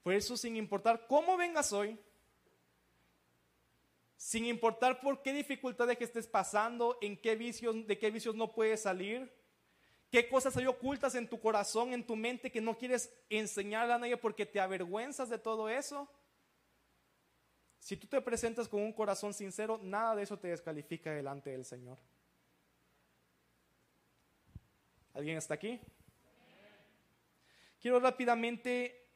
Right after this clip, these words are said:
compartirte. ¿Cuántos quieren hoy tomar una decisión de decirle, "Jesús, no soy perfecto, pero aquí estoy"?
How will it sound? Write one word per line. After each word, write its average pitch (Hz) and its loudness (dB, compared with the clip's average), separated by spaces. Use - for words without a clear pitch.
compartirte. 208 -2
¿Cuántos 247 0
quieren 226 -4
hoy 214 0
tomar 180 0
una 208 -4
decisión 185 -6
de 175 -2
decirle, 202 -4
"Jesús, 233 -4
no 170 -2
soy 202 0
perfecto, 226 -2
pero 143 -2
aquí 139 -4
estoy"? 127 -10